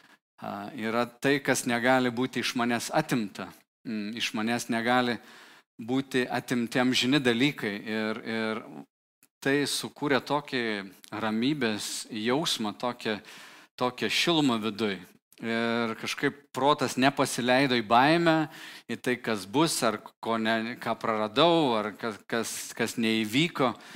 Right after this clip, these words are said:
bet visos mintis susitelkė ties svarbiausiais dalykais. Ir, e, viliuosi ir, ir raginu jūs mąstyti apie tai, kas yra svarbiausia.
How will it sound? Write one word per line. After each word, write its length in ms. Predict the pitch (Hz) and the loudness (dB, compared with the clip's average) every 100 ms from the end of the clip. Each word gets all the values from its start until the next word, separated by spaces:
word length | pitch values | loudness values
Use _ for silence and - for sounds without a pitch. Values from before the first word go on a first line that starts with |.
| - - - - 110 | -20 -20 -20 -10 0
bet 320 | 120 113 139 | 0 0 -2
visos 320 | 170 156 - | -2 0 0
mintis 400 | 143 156 139 113 - | 2 2 2 -2 -2
susitelkė 680 | 113 - 147 123 110 - | -4 -4 -2 -2 -2 -4
ties 300 | 107 143 135 | -4 -2 -2
svarbiausiais 640 | - 117 110 135 131 113 101 | -2 0 6 6 6 0 -2
dalykais. 600 | 110 117 131 - 95 - 117 | -2 0 0 -2 -8 -6 -6
Ir, 80 | 107 | -6
e, 880 | - - - - _ _ - 110 107 - | -14 -20 -20 -20 _ _ -14 -12 -12 -8
viliuosi 560 | 120 127 151 160 - 127 | 0 4 6 4 4 2
ir, 280 | 110 110 117 110 | 2 0 -2 0
ir 40 | 123 | 2
raginu 480 | 143 151 131 123 | 4 4 2 2
jūs 160 | 143 - 120 | 2 0 -2
mąstyti 400 | 113 - 143 127 | -2 -4 -2 -2
apie 160 | 123 | -2
tai, 220 | 110 156 151 | 0 0 2
kas 240 | 151 135 139 | 0 0 0
yra 80 | 123 | 0
svarbiausia. 800 | - 131 120 139 135 123 - | 0 -2 2 4 4 2 -4